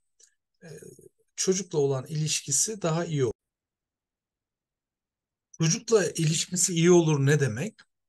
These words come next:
Çocukla daha iyi anlaşır ama iletişim becerileri, çocukla iletişimi daha güçlenir ama çocuk güven duymaya başlar ve ne yapacağını öğrenmeye başlar.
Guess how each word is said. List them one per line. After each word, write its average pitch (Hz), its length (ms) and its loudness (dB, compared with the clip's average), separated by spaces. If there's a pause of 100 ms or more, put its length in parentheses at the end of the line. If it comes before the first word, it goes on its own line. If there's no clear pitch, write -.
(520)
Çocukla 190 460 0
daha 156 220 4
iyi 156 180 4
anlaşır 117 480 -6 (220)
ama 226 400 2 (220)
iletişim 135 560 0
becerileri, 131 680 0 (100)
çocukla 135 440 -2
iletişimi 123 520 -4
daha 120 180 -4
güçlenir 170 420 -4
ama 160 260 -2 (380)
çocuk - 340 -4
güven 202 300 4
duymaya 185 360 2
başlar 120 460 -4
ve 214 220 2
ne 143 120 -2
yapacağını 190 580 0
öğrenmeye 165 420 0
başlar. 120 560 -8